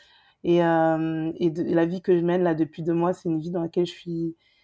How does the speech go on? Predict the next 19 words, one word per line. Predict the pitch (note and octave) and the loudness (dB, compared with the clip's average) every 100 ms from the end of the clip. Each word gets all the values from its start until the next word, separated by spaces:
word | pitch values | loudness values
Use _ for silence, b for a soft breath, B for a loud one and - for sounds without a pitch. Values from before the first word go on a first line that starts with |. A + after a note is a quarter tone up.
| _ - | _ -8
malgré | E3+ E3+ G3 D#4 D#4 | -2 0 2 2 2
tout | A3+ | 0
le | G3 | -2
travail | - G3 G#3+ G#3+ | 0 2 4 2
et | G3 | -2
tout, | - A#3+ C4+ | -4 0 0
c'est, | C4 F3+ E3+ E3+ E3+ E3 | 0 2 4 4 2 -2
c'est | - F3+ | -4 -4
vraiment | D#3+ D#3 F3+ G3 | -2 0 2 4
la | F#3 | 2
vie, | E3+ | 2
une | F3+ E3+ | 0 0
vie | F3 | -2
dans | E3 | -4
laquelle | E3 | -2
je | E3 | -4
suis | - | -8
très | - F3+ | -10 -6
heureuse. | E3 D#3+ G3 G3 | -6 -4 -4 -4